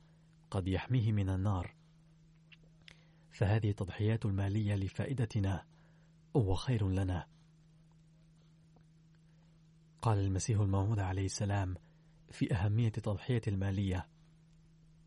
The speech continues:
لا يمكنكم أن تحبوا المال وتحبوا الله أيضا، بل تستطيعون أن تحبوا أحدهما فقط، فسعيد من يحب الله.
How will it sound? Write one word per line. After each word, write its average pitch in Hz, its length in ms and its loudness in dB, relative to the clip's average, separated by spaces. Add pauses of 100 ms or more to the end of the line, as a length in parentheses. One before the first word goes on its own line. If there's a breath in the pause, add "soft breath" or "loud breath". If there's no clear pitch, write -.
(1040 loud breath)
لا 117 180 6
يمكنكم 98 720 0 (240)
أن 113 120 2
تحبوا 104 460 2
المال 104 300 2
وتحبوا 104 560 -2
الله 101 340 0
أيضا، 98 360 -2 (1120 loud breath)
بل 104 240 0
تستطيعون 104 680 0
أن 117 180 -2
تحبوا 107 440 -4
أحدهما 107 580 -2
فقط، - 500 -6 (1500)
فسعيد 110 920 -2 (200)
من 110 260 2
يحب 101 360 -4
الله. 95 480 -6